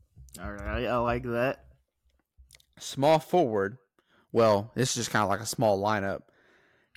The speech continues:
Speaker 2: It is Max A-, um, Amos from Texas.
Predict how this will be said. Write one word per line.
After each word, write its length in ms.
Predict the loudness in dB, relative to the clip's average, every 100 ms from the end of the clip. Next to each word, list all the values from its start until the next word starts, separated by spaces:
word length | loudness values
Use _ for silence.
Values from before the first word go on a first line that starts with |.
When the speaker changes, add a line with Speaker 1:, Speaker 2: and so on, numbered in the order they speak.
| 2
Speaker 2:
It 140 | 4
is 520 | 6 6 6 4 0
Max 380 | 0 2 2 0 0
A-, 200 | 2 2
um, 360 | 0 0 0 -2 -2
Amos 540 | 0 0 -2 -4 -12 -14
from 460 | 0 2 2 -2 -2
Texas. 640 | -2 -2 -8 -14 -18